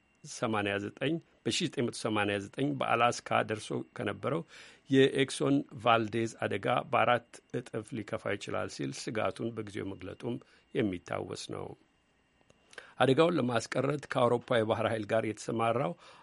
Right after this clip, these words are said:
አምብሬ የተባለ ድርጅት አማጽያኑ ባጠመዱት ፈንጂ የተጎዳችውን መርከብ ለማስወገድ፣ እሳቱን ለማጥፋትና የተረፈውንም ነዳጅ ዘይት ለማራገፍ ወራት እንደፈጀበት ተመልክቷል።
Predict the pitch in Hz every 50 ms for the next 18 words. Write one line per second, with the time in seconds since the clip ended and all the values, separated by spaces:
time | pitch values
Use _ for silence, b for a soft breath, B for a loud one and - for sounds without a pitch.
0 | B - 117 117 120 117 127 131 120 110 - - 110 107 101 98 101 98 98 101
1 | 104 107 110 113 147 175 - - - 107 101 98 104 117 117 - - 120 113 110
2 | 117 127 143 - - _ _ - 131 113 113 - 127 120 110 107 104 101 104 98
3 | - - 110 101 104 101 107 107 - - - 104 101 98 98 101 101 - - -
4 | 98 101 101 101 98 - - - 107 104 98 101 104 101 98 - - 117 117 -
5 | 156 156 147 B B B B B B - - 117 117 113 - 123 110 107 101 104
6 | 104 - - - 117 107 101 - 104 110 127 139 160 160 B B B B B B
7 | - - - 127 120 127 120 - 120 117 113 110 110 110 104 95 104 104 101 101
8 | 95 95 110 127 135 - - 117 113 107 104 95 95 98 101 104 123 151 - -
9 | B B B B B _ 120 120 113 110 107 104 - - - 139 120 107 - -
10 | - 95 - - 98 87 87 92 101 101 104 - - _ _ _ _ _ - -
11 | 101 98 92 90 - - - - 98 92 92 92